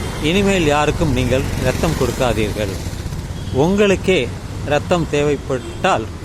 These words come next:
அங்கே முன் வருபவர்கள் இருக்க மாட்டார்கள், ஆதலினால் நீங்கள் வேறு யாருக்கும் உங்கள் இரத்த தானத்தை செய்யாதீர்கள்"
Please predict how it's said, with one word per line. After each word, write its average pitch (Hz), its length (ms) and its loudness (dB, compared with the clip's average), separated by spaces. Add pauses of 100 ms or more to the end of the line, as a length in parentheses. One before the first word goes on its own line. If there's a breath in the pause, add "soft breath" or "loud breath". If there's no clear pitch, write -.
(540)
அங்கே 139 300 2
முன் 147 240 0
வருபவர்கள் 147 680 2 (1400)
இருக்க 147 320 2
மாட்டார்கள், 123 600 2 (840)
ஆதலினால் 143 800 2 (640)
நீங்கள் 160 300 2
வேறு 151 400 2
யாருக்கும் 139 560 2 (680)
உங்கள் 135 260 0
இரத்த 135 280 0
தானத்தை 139 480 0 (100)
செய்யாதீர்கள்" 117 760 0